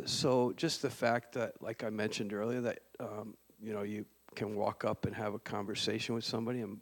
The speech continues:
buy them a hamburger. And, um,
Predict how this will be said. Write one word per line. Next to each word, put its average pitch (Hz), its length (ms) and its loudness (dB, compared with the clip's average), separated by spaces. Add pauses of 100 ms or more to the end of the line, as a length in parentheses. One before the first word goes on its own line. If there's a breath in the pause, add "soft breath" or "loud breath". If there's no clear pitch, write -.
(200)
buy 104 160 -4
them 107 200 -4
a 104 40 -6
hamburger. 120 680 -2 (600 loud breath)
And, 104 500 -4 (140)
um, 104 360 -8